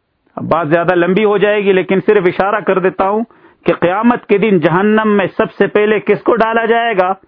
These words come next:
شہید کو، شہید کو۔ ہم نے تو آج تک یہ سنا تھا کہ شہید کو جنت میں لے جایا جائے گا، لیکن صحیح بخاری کی یہ حدیث ہے کہ جہنم میں سب سے پہلے شہید کو ڈالا جائے گا۔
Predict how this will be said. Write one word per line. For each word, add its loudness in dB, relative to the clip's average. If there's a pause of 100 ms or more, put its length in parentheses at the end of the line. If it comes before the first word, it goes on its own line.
(340)
شہید 2
کو، 0
شہید 2
کو۔ -10 (920)
ہم 2
نے 2
تو 0
آج -4
تک -2
یہ 2
سنا 2
تھا -2
کہ 0
شہید 0
کو 2
جنت 2
میں 4
لے 0
جایا 2
جائے 0
گا، -8 (800)
لیکن 2 (100)
صحیح 0
بخاری 0
کی -2
یہ 2
حدیث 0
ہے -2 (1000)
کہ 2
جہنم 2
میں 0
سب -2
سے 0
پہلے 0
شہید 0
کو 2
ڈالا 0
جائے -2
گا۔ -14